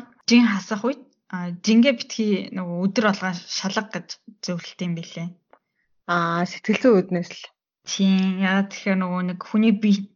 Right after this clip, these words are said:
Speaker 1: биеийн жин чинь угаасаа аюу хэлбэлтчээдэг. Тэгээд
Speaker 2: Мгм.
Speaker 1: өдөр болгон шалгаад ах юм бол энэ дунд дээшээ олж байгаа өдрүүд бас зөндөө байгаа шүү дээ, тий.
Speaker 2: Мгм.
Speaker 1: Тэнгүүд дээшээ болонгууд нь тархич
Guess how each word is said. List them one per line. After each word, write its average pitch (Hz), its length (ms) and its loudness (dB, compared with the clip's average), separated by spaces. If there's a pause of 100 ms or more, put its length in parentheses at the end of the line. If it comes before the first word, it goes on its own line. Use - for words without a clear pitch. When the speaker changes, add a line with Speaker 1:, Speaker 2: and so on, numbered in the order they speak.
(120)
Speaker 1:
биеийн 202 360 4
жин 190 200 2
чинь 180 200 -2
угаасаа 185 600 -2
аюу 185 160 -8
хэлбэлтчээдэг. 202 1040 -4 (600)
Тэгээд 185 320 2
Speaker 2:
Мгм. 240 120 -8 (400)
Speaker 1:
өдөр 220 240 2
болгон 208 280 4
шалгаад 202 400 -4
ах - 120 -6
юм 180 80 -4
бол 185 160 -8
энэ 185 160 -2
дунд 185 220 -4 (460)
дээшээ 190 320 2
олж 180 240 -4
байгаа 180 240 -4
өдрүүд 175 280 -8
бас 175 160 -10
зөндөө 180 320 -2
байгаа 185 320 -2
шүү - 160 -6
дээ, 175 160 -10
тий. 196 160 4 (400)
Speaker 2:
Мгм. 185 280 -2 (360)
Speaker 1:
Тэнгүүд 196 320 4
дээшээ 226 320 4
болонгууд 208 560 0
нь 226 280 0
тархич - 420 -8